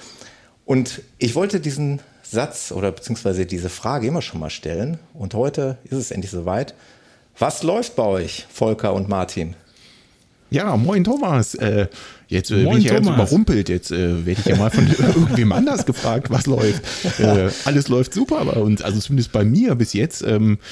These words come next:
Speaker 2: ich war grad eben noch ein kleines Ründchen nach der Arbeit laufen, hab mir heute mal rausgenommen, ein bisschen früher abzuhauen. Wir gehen ja stark auf die Weihnachtszeit zu, ne?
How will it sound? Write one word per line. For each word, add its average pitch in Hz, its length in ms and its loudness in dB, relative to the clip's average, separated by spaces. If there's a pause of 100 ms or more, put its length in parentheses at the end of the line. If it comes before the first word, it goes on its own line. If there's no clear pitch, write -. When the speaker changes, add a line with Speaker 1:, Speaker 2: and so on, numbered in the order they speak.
(220)
Speaker 2:
ich - 100 -16
war 95 100 0
grad 104 120 -2
eben 185 180 0
noch 151 80 0
ein 147 40 -2
kleines 151 340 0
Ründchen 165 300 2
nach 135 160 -2
der - 120 -4
Arbeit 127 300 -2
laufen, 123 360 2
hab - 80 -2
mir 110 120 0
heute 113 220 0
mal 87 140 0
rausgenommen, 107 640 0
ein - 20 -2
bisschen 101 340 -2
früher - 320 -2
abzuhauen. 107 540 -2
Wir 90 100 -2
gehen 101 160 -2
ja 92 100 2
stark - 240 -6
auf - 120 -8
die 95 100 0
Weihnachtszeit 107 800 -2
zu, 120 280 2
ne? 98 220 0